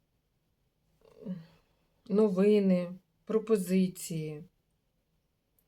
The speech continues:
які будуть казати, що ми прийняли рішення для того, щоб, е,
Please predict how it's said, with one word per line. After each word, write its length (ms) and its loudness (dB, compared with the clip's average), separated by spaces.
які 460 -4
будуть 440 0
казати, 460 -2
що 240 -6
ми 180 2
прийняли 680 0
рішення 840 -4
для 260 -2
того, 500 0
щоб, 680 -2
е, 300 -6